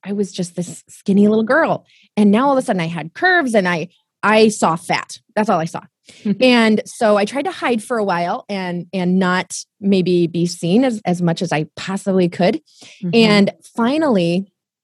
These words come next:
Speaker 1: I was like, "I'm, I'm gonna go see my friend. I'm gonna go play." And, um, and the worst possible thing that could <laughs> happen to, to someone fragile like I was at that moment happened.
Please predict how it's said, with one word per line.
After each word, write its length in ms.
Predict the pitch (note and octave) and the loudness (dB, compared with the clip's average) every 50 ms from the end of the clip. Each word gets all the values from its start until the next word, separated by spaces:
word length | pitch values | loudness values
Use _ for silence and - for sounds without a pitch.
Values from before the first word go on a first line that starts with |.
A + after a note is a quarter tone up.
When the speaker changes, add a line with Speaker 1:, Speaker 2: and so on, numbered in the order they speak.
| _ - | _ -10
Speaker 1:
I 60 | - | -10
was 140 | F3+ F3 F3 | -8 -6 -4
like, 180 | F3 E3+ - - | -4 -6 -4 -4
"I'm, 220 | F#3 F3 G3 F#3 F3 F3 | -2 0 0 0 0 -2
I'm 100 | F#3 G3+ | 0 0
gonna 140 | A3 G3+ F#3+ F3 | 2 2 2 2
go 180 | F#3 F3+ E3+ | 2 0 0
see 180 | E3+ F3 - F3+ | 0 0 -2 -2
my 140 | E3 D3+ E3 | -2 -2 -4
friend. 280 | - E3 D#3 D#3 D#3+ | -6 -4 -4 -4 -4
I'm 120 | D3+ D#3+ E3 | -4 -4 -4
gonna 160 | E3 E3 E3 | -4 -4 -4
go 140 | D#3+ E3 E3 | -4 -4 -6
play." 400 | D#3+ _ - D#3+ - E3+ E3+ _ _ _ _ _ - - - - _ _ _ - | -6 _ -8 -6 -6 -6 -10 _ _ _ _ _ -20 -20 -20 -20 _ _ _ 4
And, 540 | A#3 A#3 A3+ G#3+ G#3 G3+ G3 G3 F#3 - - _ | 6 6 8 8 6 6 6 6 4 2 -2 _
um, 460 | - G3 G3 F#3+ F3+ F3 E3+ E3 F#3 - - | -2 0 0 2 2 0 0 0 -2 -4 0
and 120 | A#3+ B3 A#3 | 2 4 4
the 60 | B3+ | 4
worst 480 | A#3 A3+ C#4 G4+ G#4+ G#4 - - - | 4 4 4 2 2 0 -2 -12 -12
possible 380 | - - - - - C#4 C4 C4 | -6 -4 -4 -2 -2 -2 -2 -2
thing 340 | A3 - A#3+ A#3+ A#3+ A#3+ A3+ | -2 0 0 0 0 0 0
that 220 | G#3 F3+ - G#3 | 0 -2 -2 -2
could 220 | - A#3 E4 - F4 - - - | -2 0 0 0 0 -2 -6 -12
<laughs> 140 | - - - | -10 -4 -4
happen 520 | C#4+ D#4 - - - - A3+ A3 A3+ A3 _ _ - - _ _ - | -4 -4 -4 -8 -2 -2 0 0 0 -4 _ _ -20 -20 _ _ 0
to, 240 | - - D4 D4 - - | 2 4 2 2 0 -2
to 140 | - B3 G#3+ | -2 -2 -2
someone 560 | G#3 - G3+ G3 G3+ G3+ F#3+ F#3+ F3+ F3 _ _ - G#3 - | 0 0 0 2 4 4 4 2 0 -4 _ _ -14 -12 -8
fragile 500 | - - A3+ F#3 F#3+ G#3 G#3 G#3 F#3+ F3+ | -2 0 0 2 2 2 2 2 2 4
like 220 | F3 F3 F3 E3+ | 4 2 2 2
I 120 | F3+ E3+ F3 | 2 2 2
was 180 | F3+ F3 E3+ | 2 2 2
at 160 | F3 E3+ E3 | 0 -2 -2
that 180 | - E3+ G#3+ G#3 | -2 -4 -2 2
moment 640 | G#3 A3 A#3 B3+ B3 A3 G3 F3+ D#3+ D#3+ F3 F#3 _ _ _ _ _ _ - | 2 4 4 4 4 2 2 0 -2 -4 -6 -8 _ _ _ _ _ _ -6
happened. 400 | B3 C#4 - - C#3+ F#3 - | -6 -4 -4 -4 -6 -6 -10